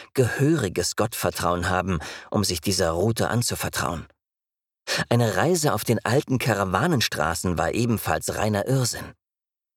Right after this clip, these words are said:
Die Straßen wurden im Westen von Warlords kontrolliert, die nur darauf warteten, dass ihnen jemand in die Hände fiel, für den man Lösegeld erpressen konnte. Lee raufte sich seine kurzen Haare.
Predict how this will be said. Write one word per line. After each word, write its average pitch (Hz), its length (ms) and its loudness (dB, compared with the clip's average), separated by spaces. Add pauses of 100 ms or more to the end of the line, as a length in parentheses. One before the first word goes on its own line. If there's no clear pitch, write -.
(120)
Die 107 80 0
Straßen 104 520 0
wurden 95 200 2
im 90 160 0
Westen 110 340 2
von 95 280 0
Warlords 101 500 2
kontrolliert, 92 560 0 (420)
die 117 100 2
nur 139 200 4
darauf 95 340 0
warteten, 101 500 0
dass 85 200 0
ihnen 95 260 0
jemand 101 300 2
in 104 140 0
die 101 80 0
Hände 110 320 0
fiel, 101 340 0 (380)
für 117 120 2
den 113 200 2
man 92 200 0
Lösegeld 92 560 0
erpressen 85 420 -2
konnte. - 380 -4 (1200)
Lee 110 340 0
raufte 104 420 -2
sich 98 220 -2
seine 87 240 -2
kurzen 92 480 -2
Haare. 92 320 -4